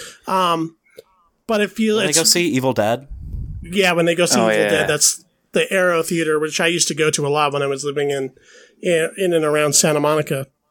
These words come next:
Speaker 1: But, uh, it's supposed to take place in, like, a small town called Middlesex, it's, I, it's supposedly a pretty conservative town, is what you kinda gather from,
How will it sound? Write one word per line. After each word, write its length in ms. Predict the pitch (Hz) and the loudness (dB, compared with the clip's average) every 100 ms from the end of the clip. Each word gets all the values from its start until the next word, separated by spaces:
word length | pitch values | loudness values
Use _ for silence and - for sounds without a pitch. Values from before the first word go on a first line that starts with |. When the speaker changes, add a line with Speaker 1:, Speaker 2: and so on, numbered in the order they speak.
| _ - - - | _ -20 -12 -6
Speaker 1:
But, 280 | 165 165 165 | 0 2 4
uh, 280 | 160 156 151 - - - _ | 4 2 0 -4 -20 -20 _
it's 180 | 196 - | 0 2
supposed 220 | 247 247 | 2 2
to 60 | 226 | 2
take 140 | 220 | 0
place 220 | 220 190 | 2 2
in, 80 | 196 | 2
like, 120 | 170 | 2
a 40 | 170 | 2
small 260 | 196 170 | 2 2
town 240 | 165 160 156 | 2 0 0
called 200 | 156 147 | 0 0
Middlesex, 800 | 160 160 147 - 143 143 - - - - _ _ | 0 0 0 0 0 0 -2 -2 -10 -20 _ _
it's, 260 | 185 165 - | -4 -2 -2
I, 180 | 185 170 143 | -4 -4 -4
it's 120 | - - | 0 0
supposedly 600 | 214 214 202 185 175 160 | 2 0 0 2 2 0
a 60 | 160 - - | -2 -8 -4
pretty 260 | 233 214 | -2 0
conservative 720 | - 160 - 214 185 156 143 | -2 0 2 2 -2 -4 -4
town, 360 | - 151 147 151 | -2 -2 0 -2
is 180 | 143 165 | -4 -4
what 140 | 160 | -6
you 120 | 151 | -6
kinda 220 | 147 160 | -2 -2
gather 420 | 143 147 147 147 143 | 0 0 0 0 -2
from, 400 | - 143 135 | -2 -2 -2